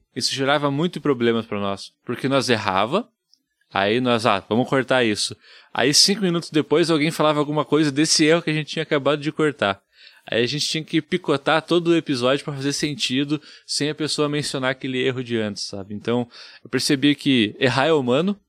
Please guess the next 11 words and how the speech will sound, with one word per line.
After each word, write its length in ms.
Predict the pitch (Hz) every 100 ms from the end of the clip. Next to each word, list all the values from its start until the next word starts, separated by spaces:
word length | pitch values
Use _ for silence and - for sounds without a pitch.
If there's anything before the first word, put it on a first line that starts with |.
| _ -
isso 200 | 120 -
foi 160 | 131
muito 220 | 123 135 147
importante. 680 | 131 120 127 143 175 175 - 185
<laughs> 160 | 185 196
Eu 120 | -
percebi 400 | 180 135 139 131
isso 160 | 139 139
editando 440 | 131 127 - 135
Economia 400 | 127 127 127 123
Underground, 520 | 123 123 117 120 143